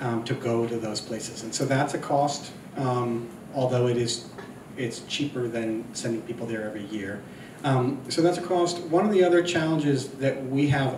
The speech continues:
other than analysis is actually just shipping data around. Um, we're collecting huge amounts of data.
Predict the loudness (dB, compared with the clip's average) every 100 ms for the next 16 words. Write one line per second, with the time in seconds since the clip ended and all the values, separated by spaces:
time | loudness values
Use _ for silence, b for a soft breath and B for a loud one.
0 | 0 2 2 2 0 0 -2 -2 -4 -6
1 | -10 -12 B B B -4 -4 -2 -2 -2
2 | -4 -6 -2 0 0 0 -2 -2 -2 -2
3 | -8 -8 -8 -10 -12 -16 -16 -8 -4 0
4 | 0 0 -4 -10 -16 -16 -12 2 2 4
5 | -2 2 0 0 -2 0 0 0 -2 0
6 | -2 -4 -8 -8 -10 -10